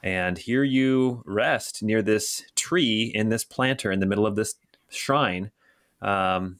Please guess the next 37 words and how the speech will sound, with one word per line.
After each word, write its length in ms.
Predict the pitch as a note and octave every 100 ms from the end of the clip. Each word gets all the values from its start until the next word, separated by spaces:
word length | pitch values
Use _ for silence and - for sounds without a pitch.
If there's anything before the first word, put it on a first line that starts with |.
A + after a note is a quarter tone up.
| -
knowing 560 | G2 B2 D#3+ A2 G#2
that 280 | G2 F#2+ - _ _ _ -
there's 180 | F#2+
something 540 | - C#3 C3+ - C3 B2 A2+
odd 360 | A#2+ A#2 G#2+ G#2+
about 500 | G2 F#2+ G2 - -
the 80 | G2+
planter. 540 | F#2+ F#2 - - - _ _ _ _ _ _ _ _ _ _ _
Now, 360 | B2 A#2 A#2 -
night 300 | G#2 G2+ -
has 180 | B2 B2
fallen. 600 | - A2 A2 A2 A2+ A#2 - -
You 100 | G2+
can 140 | G2+
see 160 | - A2+
that 100 | A2
there's 220 | A2+ -
some 180 | G#2 G2
clouds 540 | - A2 A2 G#2+ G2+
moving 260 | G#2+ G#2 G2+
in. 100 | G#2
As 120 | G2+
you 100 | G2+
glance 320 | A#2 A#2 A#2
up 160 | B2 -
through 120 | A#2
the, 260 | G#2+ G2+ _ - -
the 100 | G#2+
skylight, 800 | - - A#2 A#2+ A2+ G2 G2 - _ _ -
uh, 280 | G2 F#2 F2 -
of 220 | A2 G2+
the, 340 | G2 F#2 F2+ _ -
of 120 | A#2
the 80 | G2+
shrine 380 | - G#2 F2+ F#2
where 100 | F#2
the 260 | F2 F2+